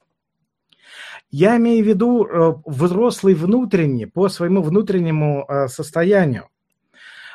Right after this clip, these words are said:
То есть, э, в-, э, те люди, которые говорят: "Ой, э, в мо-, во мне жив ребенок, он так радуется", да, то есть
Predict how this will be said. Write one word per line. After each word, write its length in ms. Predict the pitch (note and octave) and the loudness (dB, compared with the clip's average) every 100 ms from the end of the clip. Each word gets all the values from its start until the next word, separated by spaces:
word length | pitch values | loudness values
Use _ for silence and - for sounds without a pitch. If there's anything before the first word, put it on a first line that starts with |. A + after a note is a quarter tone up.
| - | -4
То 60 | F3+ | 0
есть, 260 | F#3 - - | 0 -2 -2
э, 80 | E3 | 2
в-, 800 | D#3+ D#3 D#3 D#3 D3+ D3+ B2+ - _ _ _ - | 4 4 4 2 2 -2 -4 -16 _ _ _ -16
э, 180 | D3+ | -14
те 220 | D#3 - C4 | -8 -4 0
люди, 260 | C4 G#3+ | 0 -2
которые 300 | G#3 G3+ G3+ | -2 2 2
говорят: 320 | F#3 G3+ G3 - | 6 4 4 2
"Ой, 260 | D#4 D#4 G3 D#3 - _ - - - - - | 4 4 2 -6 -14 _ -20 -20 -20 -20 -2
э, 100 | F#3 G#3 - | 2 2 2
в 160 | G3 | 0
мо-, 240 | A3+ C#4+ B3+ | 2 4 4
во 300 | G3+ F#3+ A#3 | 4 4 4
мне 300 | A#3+ C#4 G4+ F#4 - | 6 6 4 2 0
жив 520 | F#3+ G3 F#3 D#4+ F#4 C4+ | 0 0 2 2 2 4
ребенок, 840 | C#4 B3 C4 G#4 B3+ D3+ C3 - - - | 0 4 6 8 6 2 -4 -12 -20 0
он 220 | F4 G#4 | 2 4
так 240 | D#4 D4 - | 4 2 4
радуется", 920 | F#4+ C5 A#4+ G3+ D3+ B2+ - D3 A2+ | 6 6 6 4 2 0 -6 -6 -4
да, 240 | A2+ A3 C#4 | 0 0 0
то 120 | E3 | -6
есть 180 | D3 | -8